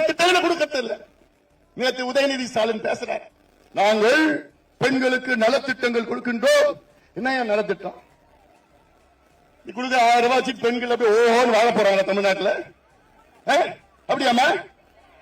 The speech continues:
நீ கொடுக்குற காலையில ஆயிரம் ரூபாய், காலையில கொடுக்குறது சாயங்காலம் டாஸ்மாக் தான் போக போகுது. அவ்வளவுதான். திரும்ப ஆயிரம் ரூபாய், ஆயிரம் ரூபாய் பேசிட்டு இருக்கிற.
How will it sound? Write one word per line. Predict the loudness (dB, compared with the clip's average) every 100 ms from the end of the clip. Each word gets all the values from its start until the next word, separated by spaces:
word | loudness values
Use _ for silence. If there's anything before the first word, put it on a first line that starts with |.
| -8
நீ | -4
கொடுக்குற | -2 0 2 2
காலையில | 2 2 2
ஆயிரம் | 4 2
ரூபாய், | 2 2
காலையில | 0 0
கொடுக்குறது | -2 -6 -6 0
சாயங்காலம் | 0 0 -2 0
டாஸ்மாக் | 2 2 0 -2 -4
தான் | -2
போக | -2
போகுது. | -4 -8 -12 -14 _ _ -20 _ _ -20 -20 _ _ _ -20 -6 0
அவ்வளவுதான். | 2 4 2 0 -6 -18 -20 -20 -20 -20 -8
திரும்ப | -2 2 4
ஆயிரம் | 4 4
ரூபாய், | 2 2 4
ஆயிரம் | 4 2
ரூபாய் | 0 -2 -2
பேசிட்டு | -4 -6 -10
இருக்கிற. | -10 -6